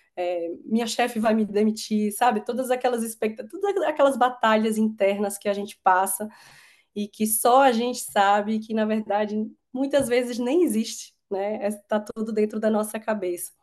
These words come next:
Então, a Pomar, ela nasceu muito dessa, desse, desse incômodo, dessa dor,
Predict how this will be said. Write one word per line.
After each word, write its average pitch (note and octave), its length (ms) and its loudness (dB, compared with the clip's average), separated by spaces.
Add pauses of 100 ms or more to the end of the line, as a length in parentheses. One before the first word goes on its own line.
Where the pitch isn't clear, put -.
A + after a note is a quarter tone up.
(680)
Então, G3+ 240 0
a G#3+ 120 2
Pomar, A#3 560 0
ela A3 160 2
nasceu A3 300 -2
muito A3+ 260 -4
dessa, A3+ 880 -2 (100)
desse, A3 800 -6 (300)
desse G#3+ 280 -4
incômodo, G#3+ 760 2 (140)
dessa G#3+ 280 0
dor, G3 520 -2